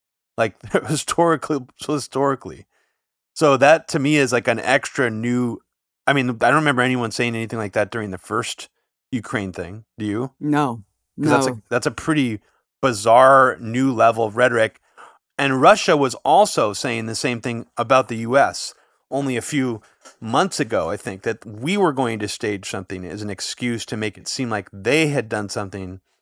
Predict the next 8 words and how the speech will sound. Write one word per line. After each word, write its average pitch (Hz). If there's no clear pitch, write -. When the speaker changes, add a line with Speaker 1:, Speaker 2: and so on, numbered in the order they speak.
Speaker 1:
in 113
Ukraine. 98
So -
things 170
are 185
getting 156
quite 147
meta. 113